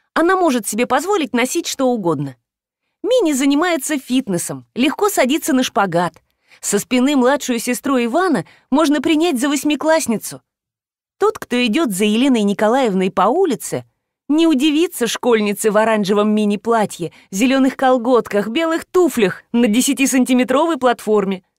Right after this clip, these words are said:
И воронье гнездо из разноцветных прядей на её голове не поразит прохожего. Подростки они такие.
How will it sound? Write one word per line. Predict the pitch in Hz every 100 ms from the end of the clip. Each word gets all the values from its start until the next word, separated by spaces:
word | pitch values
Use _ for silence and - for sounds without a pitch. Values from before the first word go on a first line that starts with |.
| _ _ _ _ -
И | 233
воронье | 262 302 320 285
гнездо | 240 269 277 254 440
из | 330 196
разноцветных | 202 214 220 - 226 226 226 -
прядей | 247 220 170 190
на | 185
её | 190 196
голове | 185 196 202 196 185 160 _ _
не | 294 370
поразит | 370 349 339 294 427 -
прохожего. | 381 370 320 214 147 127 - _ _ _ _
Подростки | 415 392 415 415 - 277
они | 247 254
такие. | 262 208 - 196 214 202 160